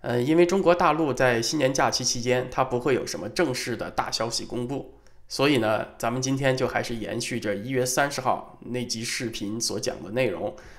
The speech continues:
啊，超级富豪肖建华被抓，延续这个话题再深入阐述一下。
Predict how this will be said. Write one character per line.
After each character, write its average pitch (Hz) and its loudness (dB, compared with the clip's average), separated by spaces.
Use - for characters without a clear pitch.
啊， - -6
超 139 2
级 131 -4
富 123 -8
豪 - -8
肖 131 0
建 127 -2
华 - -8
被 113 -8
抓， 135 -4
延 117 -4
续 135 -4
这 208 0
个 135 -2
话 - -4
题 - -14
再 - -6
深 131 -4
入 127 -4
阐 - -6
述 - -4
一 - -8
下。 131 -8